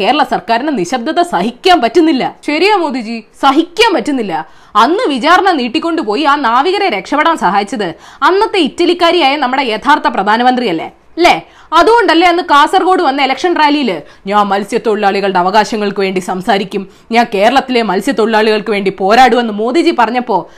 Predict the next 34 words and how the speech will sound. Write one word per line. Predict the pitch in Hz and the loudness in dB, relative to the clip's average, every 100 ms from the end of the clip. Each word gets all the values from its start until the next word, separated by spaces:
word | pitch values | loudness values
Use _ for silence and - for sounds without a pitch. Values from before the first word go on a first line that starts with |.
| - | -8
ഞങ്ങൾ | 311 339 | -4 2
അധികാരം | 320 240 320 339 349 | 2 2 2 4 2
അങ്ങോട്ട് | 311 320 | 0 -4
ഏൽപ്പിച്ചത്? | 302 285 254 302 294 294 - | -4 -6 -6 -6 -8 -8 -2
പക്ഷെ | 240 381 | 0 0
പ്രധാനമന്ത്രി | 254 196 247 320 440 480 480 | 2 0 2 2 2 2 2
ആയപ്പോ | 403 381 | 2 2
മോദിജി | 277 254 302 302 | -2 -2 0 0
ആ | |
വാക്ക് | 240 269 - 185 | 4 4 2 -2
മറന്നു. | 175 160 147 _ _ | -4 -4 -14 _ _
മനുഷ്യത്വത്തിന്റെ | 190 220 349 - 339 392 | -2 0 2 0 0 0
പേരിൽ | 311 214 277 | 0 0 0
ആ | 311 | 0
രണ്ട് | 233 226 339 370 | 0 0 -2 0
നാവികരെ | 220 220 269 | 0 -2 -4
ഇറ്റലിയിലോട്ട് | 285 202 294 311 330 320 330 | -6 -6 -2 0 0 -4 -2
തന്നെ | 330 381 480 | -2 -4 -6
കയറ്റി | 196 170 214 | -6 -6 -6
അയച്ചു. | 165 165 165 - - - - | -8 -8 -14 -16 -20 -12 -4
കേസ് | 269 403 | -2 2
തീരുന്നവരെ | 320 320 381 359 311 | 2 2 2 0 2
അവർ | 349 269 | 2 2
അവിടെ | 233 - 381 | 0 0 0
തന്നെ | 403 | 0
നിന്നോട്ടേന്ന് | 277 233 247 285 233 156 - _ | -2 -2 -2 -4 -6 -10 -14 _
അഡീഷണൽ | 208 262 349 440 403 | -2 0 0 -2 -2
സോളിസിറ്റർ | 226 240 311 339 311 | 0 0 -2 -6 -6
ജനറൽ | 214 220 285 269 | -6 -6 -6 -2
നരസിംഹ | 185 214 339 330 | -2 -2 -4 -2
അന്ന് | 311 220 | -2 -4
സുപ്രീം | 240 208 - 349 | -8 -8 -6 -2
കോടതിയോട് | 370 359 349 254 | 0 0 0 -2
പറഞ്ഞു. | 185 160 160 | -2 -4 -6